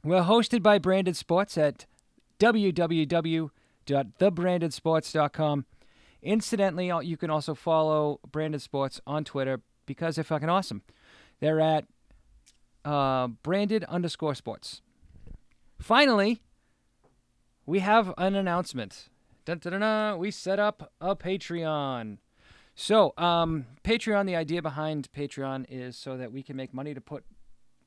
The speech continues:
uh, back into our show. So what you wanna do is go to patreon dot com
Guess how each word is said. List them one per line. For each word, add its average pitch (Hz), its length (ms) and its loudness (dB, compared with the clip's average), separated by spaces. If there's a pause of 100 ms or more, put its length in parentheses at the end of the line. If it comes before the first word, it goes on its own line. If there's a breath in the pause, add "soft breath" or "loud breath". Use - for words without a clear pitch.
(220)
uh, 143 220 -6
back 185 320 -6
into 185 240 -12
our 156 80 -10
show. 139 300 -14 (720 soft breath)
So 165 220 -4
what 180 100 -4
you 202 100 -2
wanna 208 200 0
do 170 180 -4
is 160 80 -6
go 170 140 -2
to 147 80 -8
patreon 160 420 -4
dot 147 220 -2
com 165 380 -2